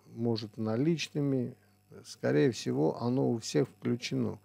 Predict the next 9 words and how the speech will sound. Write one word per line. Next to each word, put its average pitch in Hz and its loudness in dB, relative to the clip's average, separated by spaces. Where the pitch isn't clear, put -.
Это 127 4
надо 107 6
отключить, 123 4
и 135 4
здесь 135 4
будет, 117 -2
м, - -4
основной 127 8
метод 110 4